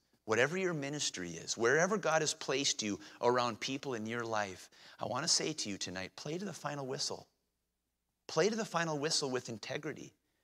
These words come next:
Play to the final whistle to carry out your calling,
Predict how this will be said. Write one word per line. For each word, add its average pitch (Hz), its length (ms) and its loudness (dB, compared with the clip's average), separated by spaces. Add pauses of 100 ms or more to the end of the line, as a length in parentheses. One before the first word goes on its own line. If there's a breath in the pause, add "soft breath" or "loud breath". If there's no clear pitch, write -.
(380)
Play 170 300 8
to 247 80 4
the 208 120 6
final 165 360 2
whistle 147 340 2
to - 140 -6
carry 151 440 2
out 143 200 2
your 127 140 -2
calling, 131 500 -6